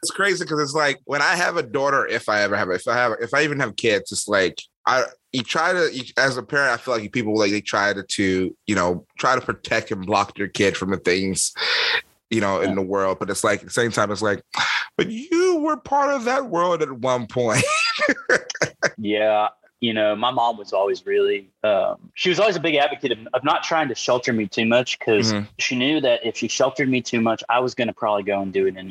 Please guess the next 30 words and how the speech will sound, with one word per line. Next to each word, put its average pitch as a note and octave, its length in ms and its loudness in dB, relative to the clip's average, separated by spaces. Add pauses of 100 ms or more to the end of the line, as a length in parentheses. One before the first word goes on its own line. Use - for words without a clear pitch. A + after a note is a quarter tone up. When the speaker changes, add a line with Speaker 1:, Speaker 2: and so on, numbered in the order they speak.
Speaker 2:
anyways. G#2+ 680 0
And G#2 120 2
Speaker 1:
Mm-hmm. F#2+ 140 0
Speaker 2:
so, G2 400 0
um, F2+ 460 0 (160)
my C3+ 140 0
mom C3+ 240 2
and A#2+ 80 0
I A2+ 60 4
are G#2 200 0
super - 380 -2
close, G#2 720 -2
um, G2+ 220 0
and G2 80 -4
so C3 160 0
are B2 60 0
my G#2+ 100 0
dad G2+ 240 0
and G2 120 -6
I. F#2 220 -2 (100)
And A2+ 120 -4
they C3+ 40 0
were D#3+ 120 -2
both A#2+ 260 -2
really A2+ 240 0
good G#2 180 -2
about G2 280 0
just - 140 -14
kind A#2 180 2
of, G2 100 -2